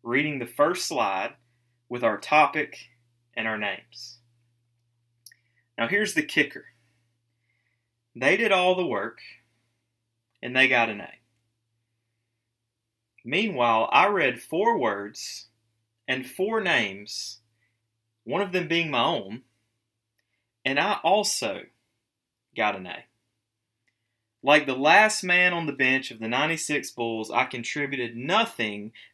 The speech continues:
but gained everything. And I tell you this story because I realize how a story like this can split the room down the middle.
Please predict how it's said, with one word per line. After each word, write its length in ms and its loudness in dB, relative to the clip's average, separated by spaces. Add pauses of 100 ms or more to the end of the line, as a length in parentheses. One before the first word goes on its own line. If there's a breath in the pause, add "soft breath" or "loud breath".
but 240 -4
gained 540 0 (440)
everything. 520 -6 (2000)
And 100 2
I 60 2
tell 180 0
you 100 2
this 200 0
story 260 2
because 240 -4
I 60 4
realize 600 2
how 180 2
a 60 -2
story 380 -4
like 280 0
this 260 -2
can 200 -8
split 600 -4
the 100 -8
room 420 -4
down 260 -4
the 80 -12
middle. 260 -16